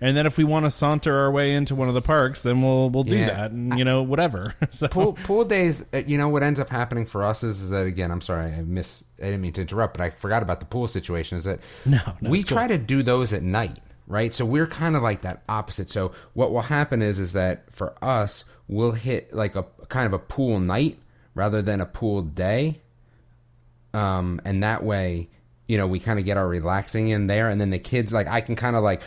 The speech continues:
Speaker 2: relax, or, you know, maybe I just go to bed, um, while everyone kinda goes to the, to the pool.
Speaker 1: Yeah, that makes
Speaker 2: That's,
Speaker 1: sense.
Speaker 2: that's kind of the way we work it.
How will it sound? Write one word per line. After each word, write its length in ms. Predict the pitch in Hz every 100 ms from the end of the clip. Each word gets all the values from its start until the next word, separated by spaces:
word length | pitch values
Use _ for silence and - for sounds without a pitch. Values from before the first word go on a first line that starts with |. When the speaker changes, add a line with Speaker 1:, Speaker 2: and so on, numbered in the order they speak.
| - -
Speaker 2:
relax, 480 | 98 107 104 - -
or, 540 | 101 95 92 90 87 -
you 120 | 110
know, 120 | 95 92
maybe 280 | 98 95
I 140 | 95 104
just 160 | 95
go 100 | 107
to 60 | 87
bed, 380 | 123 110 80 - _ _ _ _ _ _ 98
um, 480 | 95 90 87 90
while 300 | 98 95 92 -
everyone 280 | 107 98 90
kinda 220 | 98 90
goes 320 | 90 87 85 -
to 80 |
the, 200 | 80 85 90 _ _ -
to 100 | 87
the 80 | 80
pool. 380 | 107 87 - - _ _ _ _ _ - - - - -
Speaker 1:
Yeah, 200 | 269 - - - - - - -
that 100 | 185
makes 200 | 135 95
Speaker 2:
That's, 20 |
Speaker 1:
sense. 340 | 110 123 -
Speaker 2:
that's 180 | - 98
kind 160 | 101 85
of 60 |
the 60 | 80
way 120 | 80
we 140 | 78 78
work 200 | -
it. 80 | -